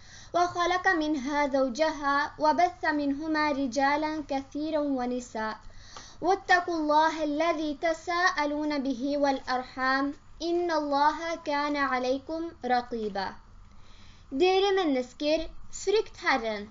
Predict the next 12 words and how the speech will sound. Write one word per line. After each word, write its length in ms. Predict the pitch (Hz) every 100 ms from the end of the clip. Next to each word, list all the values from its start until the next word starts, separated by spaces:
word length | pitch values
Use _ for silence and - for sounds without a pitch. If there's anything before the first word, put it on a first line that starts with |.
| - - -
Hvilken 360 | 262 302 320 330
Herre 260 | 339 277
er 40 | 269
dette 160 | 277 269
her? 320 | 277 294 370 370 - - -
Han 220 | 381 427
som 180 | 427 359
har 100 | 370
skapt 460 | 370 - 359 359 277
dere 400 | 277 247 254 320 320
av 180 | 294 285
et 140 | 349